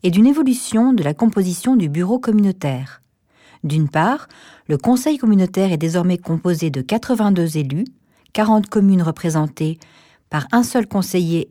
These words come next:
et deux communes dont le maire ne siège pas au Conseil communautaire. D'autre part,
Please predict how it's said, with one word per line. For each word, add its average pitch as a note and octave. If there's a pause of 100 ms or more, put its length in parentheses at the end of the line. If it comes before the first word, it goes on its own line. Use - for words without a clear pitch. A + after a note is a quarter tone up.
et D#3
deux G#3+
communes G#3
dont D3
le D3+
maire E3+
ne C#3+
siège C#3+
pas A3+
au -
Conseil E3+
communautaire. C#3+ (600)
D'autre A3
part, D3+